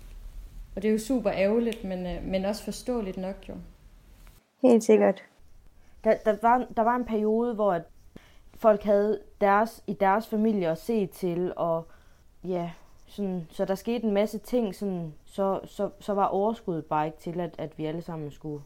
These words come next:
Speaker 2: Det er også lidt pudsigt, altså sådan, øh, vi, altså mine forældre ses jo heller ikke med nogen fra vores gruppe, men til gengæld er vi virkelig gode venner med nogen fra min lillesøsters gruppe, men de var også kun tre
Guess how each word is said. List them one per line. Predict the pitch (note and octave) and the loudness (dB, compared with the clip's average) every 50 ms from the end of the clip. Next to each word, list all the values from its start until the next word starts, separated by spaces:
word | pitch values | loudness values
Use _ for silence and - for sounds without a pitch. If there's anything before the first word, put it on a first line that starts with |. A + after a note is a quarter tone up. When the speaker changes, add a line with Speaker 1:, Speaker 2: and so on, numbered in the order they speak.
| - - - - - _ _ _ _ _ _ _ _ - | -18 -20 -20 -20 -20 _ _ _ _ _ _ _ _ 2
Speaker 2:
Det | - A#3+ | 6 8
er | A3 A3+ | 8 8
også | A#3 A3+ - - | 6 4 2 2
lidt | A3+ A#3 A3+ A3+ | 4 4 4 2
pudsigt, | - - C4+ B3+ A#3 A3+ A#3 G#3 | 0 0 0 2 2 2 2 4
altså | G3+ A3+ A3 G#3 A3 G#3+ | 4 4 2 2 0 -2
sådan, | G#3 - A3 G#3 G3+ G3 G3+ _ _ _ _ _ - _ _ _ _ _ - | 0 -2 -2 -2 -2 -4 -8 _ _ _ _ _ -20 _ _ _ _ _ 4
øh, | G#3 G#3 G#3 G#3 G3+ G3+ G3+ G#3 G#3 - - - A3 A3 | 6 6 8 8 6 4 2 0 -4 -6 -6 -2 2 4
vi, | C4 C4 B3+ A3+ G#3+ C#3 - - | 6 6 6 4 2 -2 0 2
altså | - G#3 G#3+ A3 A#3 | 4 4 4 4 4
mine | B3 C4+ C#4 B3+ | 6 6 6 6
forældre | B3+ A3+ G#3 G3+ G3+ | 6 6 6 6 4
ses | G3 - B3 A#3 A3 - | 2 4 2 2 2 2
jo | G#3 | 2
heller | A3 A3 G3+ G3+ F#3+ | 2 4 6 6 6
ikke | F#3+ G3+ | 4 4
med | G3 G3 G3 | 0 -2 0
nogen | G3 G3 G3 G3 G3 | 0 0 0 0 -2
fra | - - G3+ G3+ | -2 -4 -2 2
vores | G3+ G3+ G3+ G#3+ G#3 - | 4 4 4 4 2 -2
gruppe, | - G3+ G#3 G3+ G#3 G3+ F#3+ _ _ _ _ _ _ _ | -4 -4 -4 -2 -2 -4 -6 _ _ _ _ _ _ _
men | - G#3+ G#3 G#3 G#3 G3+ G3+ | 2 4 4 4 4 2 0
til | - A3+ A3 | -2 2 6
gengæld | A3+ A3+ A3+ B3 A#3+ B3+ A#3+ G#3+ - | 8 8 8 8 8 8 8 6 6
er | - - G3 | 6 4 4
vi | G3+ G3+ G#3 | 4 4 -2
virkelig | G3 G#3 A#3 B3 B3 A#3 A#3 G#3 | 0 4 6 6 6 4 2 2
gode | A3 G#3 G3+ G3+ | 4 4 4 4
venner | G3+ G3 G3+ G3+ G3+ | 4 2 4 2 2
med | G#3 G3+ G3 F#3+ G3 | 2 2 2 0 0
nogen | G3 G3 G3 G3+ G3+ | 0 0 0 0 -2
fra | - - G#3 | -2 -2 -2
min | G3+ G#3 G#3 G#3 | 0 0 0 2
lillesøsters | B3 C4+ C#4 D4 C#4 - B3 - - G3+ G3+ - | 4 4 4 4 2 0 -4 -4 -2 -4 -4 -2
gruppe, | - - G#3 G3+ G3+ G#3+ G3+ | -2 0 0 0 0 0 -2
men | G3+ G3+ G3+ G3 | 0 0 0 0
de | - A3+ A3+ | 0 0 2
var | A3+ A3 G#3 | 4 4 4
også | G#3 A3 G#3+ | 4 2 -2
kun | - - A#3 A3 | -4 -4 -4 -4
tre | A3+ - - C#4 C4 B3 - | -4 -4 0 0 0 0 0